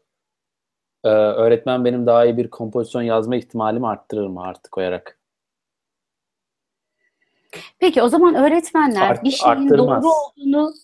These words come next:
Speaker 2: doğru olduğunu nasıl göstermeli çocuğa?
Speaker 1: Ee,
Speaker 2: Yaptığının doğru olduğunu nasıl ifade etmeli?
Speaker 1: Bir, bir ilk önce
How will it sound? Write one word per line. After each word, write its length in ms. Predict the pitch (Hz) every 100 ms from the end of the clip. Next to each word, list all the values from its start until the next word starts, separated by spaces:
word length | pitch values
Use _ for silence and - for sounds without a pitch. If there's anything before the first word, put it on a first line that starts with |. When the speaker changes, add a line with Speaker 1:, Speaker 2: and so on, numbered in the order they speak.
| -
Speaker 2:
doğru 300 | 208 233 262
olduğunu 380 | 349 277 208 202
nasıl 220 | 240 -
göstermeli 880 | 208 185 - 165 156 147 135 - 320 - _ _ _
çocuğa? 520 | 185 156 151 160 285 _ _ _ _ _ -
Speaker 1:
Ee, 40 |
Speaker 2:
Yaptığının 680 | 214 104 104 233 220 240 220
doğru 300 | 214 208 233
olduğunu 480 | 208 185 196 190 196
nasıl 300 | 226 - 208 -
ifade 460 | 160 147 139 127
etmeli? 640 | 135 - 147 127 - 226 320 _
Speaker 1:
Bir, 160 | 170 170 _ _ -
bir 340 | 143 160 - _ _ _
ilk 240 | 147 147 135
önce 480 | 123 117 156 196